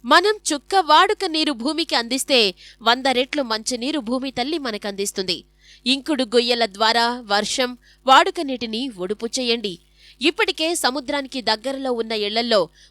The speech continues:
బోరుల ద్వారా ఉప్పు నీరు వస్తుందని చాలామంది బాధపడుతున్నారు. నీటిని పొదుపు చేయటం అంటే వృధా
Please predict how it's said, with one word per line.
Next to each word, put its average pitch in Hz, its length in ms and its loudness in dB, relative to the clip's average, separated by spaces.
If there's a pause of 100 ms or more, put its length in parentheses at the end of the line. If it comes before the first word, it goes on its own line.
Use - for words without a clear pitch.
(140)
బోరుల 277 300 4 (100)
ద్వారా 247 220 2 (140)
ఉప్పు 320 260 -4
నీరు 330 260 0
వస్తుందని 226 440 -4 (140)
చాలామంది 285 500 -4 (100)
బాధపడుతున్నారు. 214 720 -2 (540)
నీటిని 311 320 4 (100)
పొదుపు 277 300 2 (120)
చేయటం 277 320 0 (160)
అంటే 240 260 0 (460)
వృధా 185 320 -2